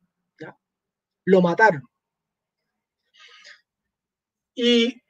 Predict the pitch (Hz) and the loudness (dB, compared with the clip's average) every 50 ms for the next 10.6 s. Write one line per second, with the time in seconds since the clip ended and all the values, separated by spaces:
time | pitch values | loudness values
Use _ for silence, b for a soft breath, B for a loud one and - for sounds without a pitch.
0 | _ _ _ _ - - 208 262 269 - 311 311 320 302 285 269 247 233 - 294 | _ _ _ _ -6 2 4 4 6 6 6 8 8 8 8 6 6 6 6 6
1 | 320 330 320 320 311 302 294 294 285 269 254 _ - 311 359 311 269 214 180 170 | 6 6 4 2 2 2 0 -2 -4 -4 -8 _ -4 -2 -2 -2 -4 -4 -4 -4
2 | 156 143 - 165 160 151 151 143 143 - 208 220 233 190 - 196 208 220 220 226 | -6 -6 -8 -6 -6 -6 -6 -8 -8 -6 -6 -6 -4 0 4 6 8 8 8 6
3 | 233 233 - - 240 226 214 220 - 226 220 214 214 202 190 - 233 220 - - | 4 2 6 8 8 8 8 8 6 2 0 2 0 -2 0 0 0 -2 0 -2
4 | 240 226 226 - 208 196 - 240 240 233 240 233 240 233 - 240 233 226 185 - | -2 -2 -2 -2 -4 -4 0 2 0 0 2 -2 -4 0 2 0 0 0 -6 -14
5 | - 233 226 220 220 214 - - 427 427 - - - - 208 208 208 208 208 202 | -12 -10 -8 -8 -8 -8 -4 -2 -2 -2 -2 -6 -4 -2 0 0 2 0 0 0
6 | 202 196 202 - 190 190 160 - 214 214 208 208 214 220 220 - - - 214 214 | -2 -2 -6 -8 -12 -14 -8 -6 -2 0 0 2 2 0 -2 -6 -10 -10 -6 -2
7 | 208 214 214 220 226 247 240 262 247 240 233 226 208 208 190 180 - 175 190 196 | -2 -2 -2 -2 -6 -10 -8 -6 -4 -2 -2 -2 -2 -2 -4 -2 0 4 4 4
8 | 185 160 147 147 143 143 _ _ _ B B B B B _ - - 339 370 359 | 4 4 0 -8 -10 -12 _ _ _ B B B B B _ 2 2 2 4 2
9 | 330 330 349 - _ _ _ _ _ _ _ _ _ _ _ _ _ _ _ _ | 0 -6 -8 -12 _ _ _ _ _ _ _ _ _ _ _ _ _ _ _ _
10 | - - - - 262 277 277 262 247 247 240 233 | -20 -16 -6 -4 -4 -2 2 4 6 6 6 4